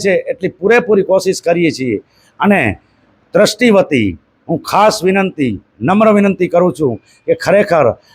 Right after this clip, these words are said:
આ સંસ્થાને ટેકો કરવાની જરૂર છે અને આપને જોઈ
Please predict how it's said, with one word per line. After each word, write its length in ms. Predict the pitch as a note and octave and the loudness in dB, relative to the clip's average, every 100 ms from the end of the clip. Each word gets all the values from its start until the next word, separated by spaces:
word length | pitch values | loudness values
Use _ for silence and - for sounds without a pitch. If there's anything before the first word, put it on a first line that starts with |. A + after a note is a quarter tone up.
| _ | _
આ 120 | D#3+ | -2
સંસ્થાને 600 | F3 F3 F#3 - F#3+ E3+ C3 G#2+ - _ _ | 0 -2 -4 0 2 2 2 0 -6 _ _
ટેકો 220 | E3+ F#3 F#3 | -2 0 0
કરવાની 460 | E3+ F#3 F#3 F#3 B2+ | 2 2 2 0 0
જરૂર 280 | E3 G3 C#3 | 2 2 0
છે 120 | E3 C3+ G2 _ - | 0 0 -2 _ -8
અને 120 | D3+ | -2
આપને 460 | C3+ E3+ F#3 F3+ G3+ - | 0 0 -2 -2 -2 -2
જોઈ 260 | B2+ F3 G#3 | 0 2 2